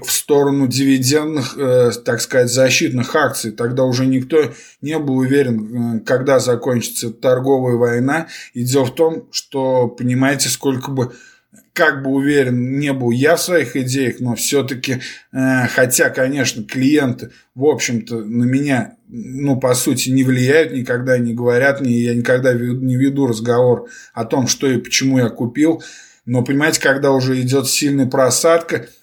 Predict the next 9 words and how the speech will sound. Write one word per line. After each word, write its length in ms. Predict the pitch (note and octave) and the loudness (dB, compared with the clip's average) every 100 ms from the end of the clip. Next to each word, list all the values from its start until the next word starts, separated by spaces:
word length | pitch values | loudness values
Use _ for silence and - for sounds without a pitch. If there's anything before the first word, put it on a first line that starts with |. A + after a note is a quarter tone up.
| _ | _
и 400 | - C#3 C#3 C3+ C3+ | -4 0 2 0 -2
многим 680 | C3+ C#3+ D3+ D#3 D3+ B2+ - _ - - | -4 -2 -2 -2 -4 -6 -10 _ -20 -8
клиентам, 560 | - D3 D3+ C3 C#3+ C#3 | 0 2 2 0 -2 -2
инвесторам 520 | C#3 C#3+ C3+ C#3 C3 | 2 2 0 0 2
на 140 | C3 | 2
мозг 300 | C3+ C#3+ - | 0 -2 -2
начинают 560 | C3+ B2 C#3+ C#3+ C3 A#2+ | -2 -2 -2 0 0 0
действовать, 560 | C3+ C#3 A2+ A#2+ G#2 - - - - | 0 0 -2 -6 -8 -12 -18 -20 -20
э, 40 | _ | _